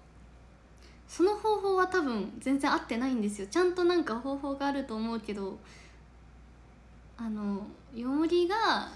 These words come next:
なんかそういう効果があるっていうのは知ってたんだけど。<laughs> やけどや切り傷。あ、そう、燃やすと無臭化。えー、そうなんだ。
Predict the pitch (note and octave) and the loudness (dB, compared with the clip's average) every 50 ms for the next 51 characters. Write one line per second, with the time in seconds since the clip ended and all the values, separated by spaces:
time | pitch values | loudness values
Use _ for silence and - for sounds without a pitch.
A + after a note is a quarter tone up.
0 | - - - - - A#3 A3 G3+ G3 F#3 F#3 F#3+ - - G3 F#3 F#3 F#3 F#3 F#3 | -16 -18 -20 -12 -8 -6 -6 -6 -6 -8 -8 -8 -10 -8 -8 -6 -6 -6 -6 -8
1 | G#3+ - - - - - - - - - - - - - - - - - - - | -10 -14 -16 -20 -20 -20 -20 -20 -20 -20 -20 -20 -20 -20 -20 -20 -20 -20 -20 -20
2 | - - - C#4 A#3+ G#3 F#3+ F#3 G3+ A3+ A#3+ A#3 G#3+ G3 - - - A3+ A3+ G#3+ | -8 -2 0 0 0 0 -2 -2 -2 -2 -2 -2 -2 -4 -6 -6 -6 -4 -4 -2
3 | G3+ G3+ G3+ G#3 - - A3 G#3 G3+ G3 F#3+ F#3 F#3+ - G3 F#3+ G3 F#3 F#3 G#3 | -2 -2 -4 -6 -8 -8 -8 -8 -6 -6 -8 -8 -8 -10 -10 -10 -8 -10 -10 -10
4 | G#3 - - - - - - - - - - - - - - - - D#4 D#4 - | -12 -14 -16 -20 -20 -20 -20 -20 -20 -20 -20 -20 -20 -20 0 4 6 6 6 4
5 | - - - - - - - - - - - - D4 D#4+ D#4 - D4 D4 - - | 0 -8 -12 -16 -16 -18 -18 -18 -16 -8 -6 -4 -2 -2 -2 -4 -6 -8 -8 -10
6 | - - - F4 - - - - - - - - - - - - - - - - | -12 -18 -18 -16 -16 -18 -18 -20 -20 -20 -20 -20 -20 -20 -20 -20 -20 -20 -20 -20
7 | - - - - - - - - - D4 C4 C4+ - E4+ F#4 F#4 F#4+ F#4 F#4 F#4 | -20 -20 -20 -20 -20 -20 -20 -16 -8 -6 -6 -2 0 0 0 2 2 0 0 -2
8 | - D#4 D#4 D#4+ D#4 - C#4+ A#3+ A3+ - - - - C#4+ D4+ - G4 F4+ C4 B3 | -2 0 0 0 0 -2 -6 -6 -6 -8 -10 -8 -6 -6 -6 -4 -4 -2 0 2
9 | C#4 E4 G#4 G#4 - - G#4 G4+ F#4+ F#4 - F#4 F4 - B3 B3+ C#4+ D4+ D#4 D#4 | 2 2 2 0 -4 -6 -2 0 0 0 0 0 -2 0 2 2 4 4 4 4
10 | E4+ E4+ F#4 F#4 F4+ D#4+ D4 C#4 B3 A#3 A3 G#3 G3+ G3+ | 4 2 2 2 2 2 2 0 0 -2 -4 -4 -6 -8